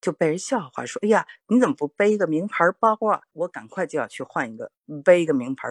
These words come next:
我当时就觉得很有意思，我们在那儿烧名牌，这儿大家去追求名牌，但是你不能用那儿的思维。我就想，哦，这就是一个时光机器了，我等于又活回来。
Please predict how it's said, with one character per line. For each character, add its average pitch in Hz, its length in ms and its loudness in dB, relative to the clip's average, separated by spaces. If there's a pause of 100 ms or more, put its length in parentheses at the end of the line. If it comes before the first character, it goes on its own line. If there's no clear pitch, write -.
(120)
我 170 180 6
当 254 180 0
时 254 220 -8
就 226 60 -4
觉 185 180 -8
得 190 100 -12
很 196 160 -10
有 208 120 -8
意 196 140 -10
思， 160 120 -6
我 147 100 -2
们 139 120 -4
在 240 140 -4
那 233 80 -2
儿 233 80 0
烧 240 240 0
名 170 200 -6
牌， 135 240 -4
这 - 140 -8
儿 214 100 -4
大 196 160 -2
家 202 160 -2
去 208 180 -6
追 240 220 -8
求 175 160 -10
名 135 220 -8
牌， - 260 -18
但 196 120 -4
是 185 240 -12
你 185 140 -4
不 208 160 0
能 202 120 -2
用 214 200 -2
那 262 120 6
儿 190 120 4
的 120 120 -8
思 - 240 -6
维。 120 280 -4 (480)
我 147 180 8
就 226 120 0
想， 180 320 0
哦， 170 100 -8
这 262 140 -10
就 262 140 -12
是 - 120 -10
一 208 40 -4
个 214 80 2
时 - 220 -8
光 202 240 -6
机 220 160 -16
器 - 260 -10
了， - 200 -14
我 - 80 -2
等 - 160 -2
于 170 120 -2
又 202 160 8
活 156 320 4
回 123 160 -10
来。 131 200 -8